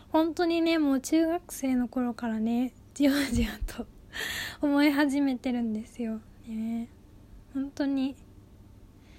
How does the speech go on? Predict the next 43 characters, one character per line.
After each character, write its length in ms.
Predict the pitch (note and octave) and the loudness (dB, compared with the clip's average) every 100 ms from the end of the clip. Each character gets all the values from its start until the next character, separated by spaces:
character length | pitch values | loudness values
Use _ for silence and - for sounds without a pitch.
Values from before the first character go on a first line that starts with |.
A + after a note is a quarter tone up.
| - - - - | -20 -20 -16 -4
な 100 | B3+ | -2
ん 60 | |
か 120 | A#3 B3 | -2 -6
生 160 | C#4 | 2
き 120 | - | 6
る 160 | G4+ G4 | 6 4
の 120 | D4+ | 2
に 280 | C4+ C4 C4 | 2 2 0
本 260 | B3 D4 E4 | 0 -2 -2
当 140 | F4+ | 0
に 140 | F4 E4+ | 0 0
向 140 | E4+ | -2
い 80 | E4+ | -2
て 120 | - | -4
な 120 | E4+ | -2
い 60 | E4 | 0
の 100 | C#4 | 0
に、 100 | B3 | 0
な 160 | B3 D#4 | 0 0
ん 80 | |
で 100 | D#4 | 0
生 100 | C4 | 0
ま 60 | B3+ | 0
れ 120 | B3+ | -2
て 100 | B3 | -4
き 100 | C4 | -6
ち 100 | - | -6
ゃ 40 | B3+ | -8
っ 20 | |
た 180 | - C4 | -4 -2
ん 60 | A#3+ | -2
だ 60 | A#3 | -2
ろ 140 | A#3 | -4
う 40 | |
と 100 | A3 | -8
か 120 | - A#3 | -6 -4
も 100 | A3 | -4
す 180 | - | -4
ご 220 | A3+ C#4 C#4 | 0 2 2
い 40 | |
思 240 | A3+ A3 | 0 -4
う 60 | G#3+ | -6
し、 560 | - - A#3+ A3+ A3 | -8 -6 -4 -2 -4